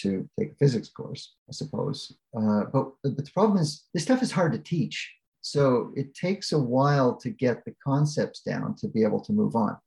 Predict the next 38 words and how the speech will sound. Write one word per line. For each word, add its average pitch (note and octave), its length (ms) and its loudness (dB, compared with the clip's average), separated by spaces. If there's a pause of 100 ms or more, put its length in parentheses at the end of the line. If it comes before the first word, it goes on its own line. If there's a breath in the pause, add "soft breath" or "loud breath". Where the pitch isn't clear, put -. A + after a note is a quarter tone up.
(240)
So C#3 240 4
a - 40 4
student G#3+ 340 4
coming D3 260 4
in B2+ 80 4
first C3 320 2
year A#2 120 4
shouldn't A#2+ 400 0 (120)
really A2+ 240 4
expect G#2+ 480 0
that G#2+ 120 0
in A2 160 0
one A2 220 2
year G#2+ 340 0
the A2 60 -6
student G#2+ 280 0
will G#2+ 80 -2
know C3+ 180 4
things. - 280 -6 (240)
There D3+ 180 6
are E3 240 4
internship - 640 0
opportunities. - 880 -10
So - 200 0
it A2+ 100 -4
could E3 220 0
be D3 140 6
at A2 120 2
the A2+ 180 2
end F3 160 4
of A#3+ 60 4
the B3 80 -2
first G#2+ 340 0
year, G#2 160 0
a A2+ 80 -4
position, A#2 540 -4
a A2+ 40 -2
student A2+ 340 0